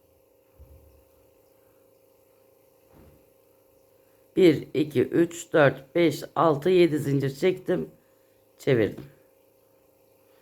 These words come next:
Başlangıç noktama sık iğne yaptım.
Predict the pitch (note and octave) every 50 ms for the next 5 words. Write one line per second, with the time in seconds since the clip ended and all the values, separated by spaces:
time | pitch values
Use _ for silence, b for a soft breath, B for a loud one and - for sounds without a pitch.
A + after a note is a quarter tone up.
0 | b b b b b b b b b b b b _ _ _ _ _ _ _ _
1 | _ - - G3 F3+ - E3+ D#3 D3 C#3+ C3 C3 - E3 D#3 D3 D3 - D3+ E3+
2 | F3 - - - C#3 C#3 C3+ C3 A#2+ A2 G#2+ G#2 - - - -